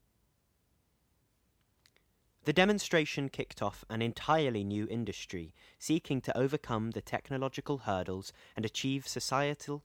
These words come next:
and regulatory acceptance for mass-producing cultivated meat. The next major leap came in December twenty twenty, when Singapore became the first country in the world to approve a cultivated meat product for sale,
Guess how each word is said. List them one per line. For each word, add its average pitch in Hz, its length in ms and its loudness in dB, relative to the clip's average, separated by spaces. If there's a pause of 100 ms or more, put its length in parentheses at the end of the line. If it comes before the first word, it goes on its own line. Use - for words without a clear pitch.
(120)
and 101 200 -6
regulatory 127 560 -2
acceptance - 800 -8
for 95 140 -8
mass-producing 98 840 -4
cultivated 85 600 -10
meat. 90 380 -10 (600)
The 110 80 -2
next - 320 -2
major 131 320 2
leap 101 300 -4 (160)
came 110 220 -2
in 110 80 0
December 147 440 2
twenty 117 360 -4
twenty, - 480 -8 (400)
when 110 140 -2
Singapore 143 640 0
became 101 360 -4
the 98 60 -6
first - 400 0
country 113 340 -4
in 107 80 -4
the 104 80 -4 (120)
world 80 400 -2
to 101 120 -6
approve 117 440 -4
a 110 80 -8
cultivated 127 760 -4
meat 113 260 -4
product 92 400 -10
for - 120 -12
sale, 82 480 -6